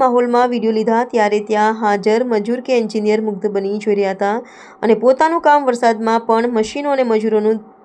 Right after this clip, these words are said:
દ્વારા ચાલુ જ રાખ્યું હતું. જાણે વહીવટી તંત્ર પોતાના ખિસ્સામાં હોય એમ કોઈની બીક રહી નથી. કરોડોના ખર્ચે બનતા રોડનું કોઈ આયુષ્ય ખરું કે માત્ર એજન્સી અને વહીવટી તંત્રની ટકાવારી પૂરતું જ મર્યાદિત?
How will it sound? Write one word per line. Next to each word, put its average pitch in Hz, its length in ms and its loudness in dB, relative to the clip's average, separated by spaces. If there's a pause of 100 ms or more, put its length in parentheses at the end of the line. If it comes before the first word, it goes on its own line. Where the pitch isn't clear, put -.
(240)
દ્વારા 220 240 6 (140)
ચાલુ 196 200 2
જ 202 100 -2
રાખ્યું 196 260 -4
હતું. 196 120 -6 (420)
જાણે 196 300 0 (140)
વહીવટી 208 400 0
તંત્ર 202 260 -2 (560)
પોતાના 208 380 0
ખિસ્સામાં 302 500 0
હોય 254 240 2 (140)
એમ 214 180 -6
કોઈની 269 300 0
બીક 220 180 -2
રહી 202 160 2
નથી. 226 300 -4
કરોડોના 208 500 0 (160)
ખર્ચે 240 400 -2
બનતા 202 400 2
રોડનું 208 560 -2
કોઈ 208 160 4 (480)
આયુષ્ય 262 480 2
ખરું 320 240 0
કે 285 160 0
માત્ર 240 260 2
એજન્સી 226 460 0
અને 226 160 0
વહીવટી 220 340 0
તંત્રની 226 400 -2
ટકાવારી 214 480 2
પૂરતું 214 400 -4
જ 220 160 -6
મર્યાદિત? 196 560 -4